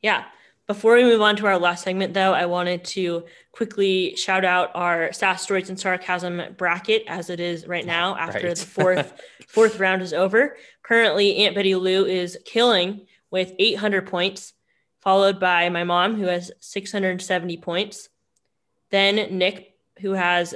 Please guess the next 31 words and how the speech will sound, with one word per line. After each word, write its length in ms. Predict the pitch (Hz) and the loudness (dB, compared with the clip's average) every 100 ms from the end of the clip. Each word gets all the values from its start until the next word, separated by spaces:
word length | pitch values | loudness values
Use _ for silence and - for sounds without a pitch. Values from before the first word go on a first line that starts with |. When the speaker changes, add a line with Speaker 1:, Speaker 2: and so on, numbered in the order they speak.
| - | -14
Speaker 1:
six 240 | - 202 | -12 -6
hundred 300 | 208 196 196 | -2 -2 -2
thirty. 560 | 190 175 185 226 262 _ _ _ _ _ _ _ _ _ - | -2 -2 0 -2 -4 _ _ _ _ _ _ _ _ _ -6
Um, 340 | 180 175 175 | -2 -2 -2
then 240 | 170 185 180 | -4 -2 0
Aunt 200 | 185 - | -2 -2
Franny, 380 | 185 175 185 202 | -2 0 0 -2
who 60 | |
has 160 | 180 180 | -4 -6
six 200 | 180 - | -12 -8
hundred 220 | 180 175 | -8 -6
twenty. 500 | - 180 190 247 247 _ | -6 -4 -4 -6 -10 _
Then 300 | - 165 160 | -10 -8 -8
you, 260 | - 190 185 | -8 -6 -6
Brian, 540 | 180 165 170 208 233 _ - | -2 -2 0 -2 -6 _ -18
six 280 | - 185 | -14 -12
hundred 240 | 190 180 175 | -6 -6 -2
ten. 420 | 196 208 240 247 _ _ _ _ - | 0 0 -2 -8 _ _ _ _ -4
Emily, 540 | 185 190 196 196 202 | -2 0 0 0 -2
six 280 | - - 196 | -8 -12 -8
hundred 280 | 196 196 190 | -4 -2 -2
ten. 480 | 196 185 185 196 196 _ _ _ _ | -2 0 -2 -6 -12 _ _ _ _
Me, 320 | 185 196 202 202 | -2 2 2 0
six 260 | 196 - | -6 -10
hundred. 580 | 202 196 190 190 190 190 _ _ _ _ _ _ 175 | -6 -2 -2 -2 -4 -12 _ _ _ _ _ _ -8
Uh, 120 | 170 | -6
my 140 | 170 | -4
dad, 500 | 175 196 196 202 202 | 0 2 2 0 -4
five 240 | - 185 190 | -4 -4 -2
hundred 220 | 185 180 | -4 -6
twenty. 540 | - 214 208 208 208 | -4 -2 0 -2 -6